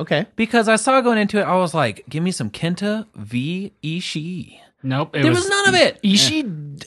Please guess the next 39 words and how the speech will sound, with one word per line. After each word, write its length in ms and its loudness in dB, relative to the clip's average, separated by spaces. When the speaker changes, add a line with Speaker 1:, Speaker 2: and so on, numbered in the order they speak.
Speaker 1:
I 240 4
blinked 580 -2
and 200 -4
he 120 -2
was 160 -2
on 160 -2
screen 340 0
Speaker 3:
It 60 6
Speaker 1:
and 100 8
Speaker 3:
was 120 6
Speaker 1:
I 40 2
missed 180 -4
him. 120 -2
Speaker 2:
it 80 0
was 140 2
Speaker 3:
Mm, 60 -8
it 100 2
was 120 6
Speaker 2:
Ishii-less. 420 -4
Speaker 3:
just 220 2
to 80 2
set 240 4
up 260 4
Kenta 540 0
and 360 -4
Goto 240 -4
for 140 -10
the 80 -10
next 180 -10
night. 180 -10
Speaker 2:
I 80 4
was 460 0
bummed. 420 4
Be-, 160 2
that 200 4
being 100 2
said, 240 0
everyone 260 2
did 200 -4